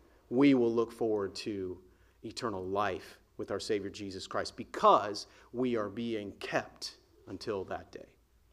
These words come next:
We are being kept as the bride of Jesus Christ. So Jude, uh, he is addressing them,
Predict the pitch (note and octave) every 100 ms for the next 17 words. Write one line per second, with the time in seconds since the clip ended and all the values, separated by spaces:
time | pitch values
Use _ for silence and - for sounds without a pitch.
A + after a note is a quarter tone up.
0 | - A#2 A2 G2+ G#2+ G2+ F2 - - A2+
1 | - - - _ _ _ _ - G#2 G#2+
2 | F2 G2+ F#2+ F#2 F#2 F#2+ G2 F#2+ - G2+
3 | - F#2+ G2+ A#2 C#3 G#2+ - - - -
4 | - A2 G2 F2+ A2+ B2 - A2 G#2+ F#2+
5 | A2 C3+ D3+ - A2+ G2+ G2+ G2+ G2+